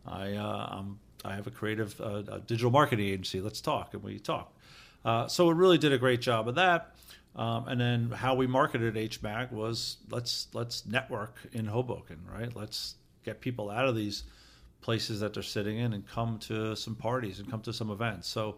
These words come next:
we not only launched a magazine, we said, "How do we get all these people out?" So we started H Mixers, which were once a month we would go to a different bar that advertised with us. We would promote the bar. We would bring in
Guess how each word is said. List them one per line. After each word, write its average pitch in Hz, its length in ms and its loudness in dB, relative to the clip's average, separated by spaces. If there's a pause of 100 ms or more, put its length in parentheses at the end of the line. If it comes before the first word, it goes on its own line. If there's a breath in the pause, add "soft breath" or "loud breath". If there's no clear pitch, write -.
(920 loud breath)
we 135 80 4
not 151 180 10
only 139 180 6
launched 135 320 2
a - 20 -4
magazine, 165 640 4
we 143 80 2
said, 127 240 2
"How 139 240 -2
do 151 80 -2
we 127 340 0 (160)
get 127 200 2
all 117 140 2
these 110 120 -2
people 113 420 -4
out?" 104 260 -4
So - 120 -8
we 113 60 -2
started 107 380 -4
H 120 240 -2
Mixers, 113 560 -4
which - 240 -10
were 107 300 -6
once 139 280 -2
a - 40 0
month 120 300 0
we 123 140 4
would 107 260 -2
go 113 140 6
to 117 80 4
a 113 40 4
different 120 300 0
bar 110 260 6
that 110 120 2
advertised 110 520 0
with 117 100 0
us. 156 300 -2
We 104 140 -6
would 104 200 -6
promote 110 280 -4
the 110 60 -8
bar. 185 400 2 (400 loud breath)
We 120 120 4
would 120 200 4
bring 120 220 4
in 113 260 0